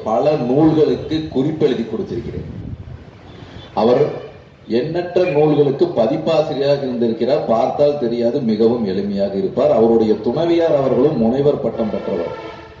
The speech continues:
துடிசை புராணம் என்று சொல்லக்கூடிய ஒரு கடினமான நூல், தவ திரு கந்தசுவாமி சுவாமிகள் சிரவை ஆதீனத்தின் இரண்டாம் குருமகா சன்னிதானங்கள்.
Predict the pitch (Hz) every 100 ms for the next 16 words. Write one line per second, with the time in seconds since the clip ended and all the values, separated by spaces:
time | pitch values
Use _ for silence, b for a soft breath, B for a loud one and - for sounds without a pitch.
0 | - - - - - 156 185 202 202 202
1 | 165 160 156 160 165 139 139 - 135 147
2 | 151 147 131 123 156 165 127 - - 151
3 | 156 160 151 151 147 117 117 160 - -
4 | 113 131 131 123 117 110 110 120 170 165
5 | 170 160 - 135 127 123 156 - 131 147
6 | 151 139 127 123 113 113 151 113 135 147
7 | 147 120 120 117 110 107 101 104 101 98
8 | 95 92 -